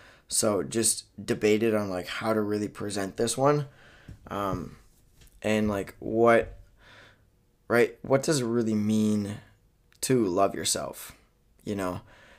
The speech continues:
Um, and so I ended up looking up a definition on Google earlier today, just 'cause I was like, "Well, I, I know what I kinda say it is,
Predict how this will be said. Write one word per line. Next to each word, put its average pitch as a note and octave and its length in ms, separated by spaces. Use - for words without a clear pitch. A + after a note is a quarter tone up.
Um, F#2 580
and A#2 200
so - 220
I C3 140
ended D3+ 180
up A#2 100
looking A#2+ 260
up G#2+ 100
a G2+ 220
definition G#2+ 520
on G2 120
Google F#2+ 500
earlier G#2+ 300
today, G2+ 300
just G#2 260
'cause - 80
I G#2+ 40
was G#2+ 160
like, G2+ 180
"Well, D#3 240
I, D3+ 240
I E3+ 40
know G#3 120
what G2+ 140
I A#2+ 280
kinda G#2 280
say E2+ 280
it E2+ 100
is, F#2+ 320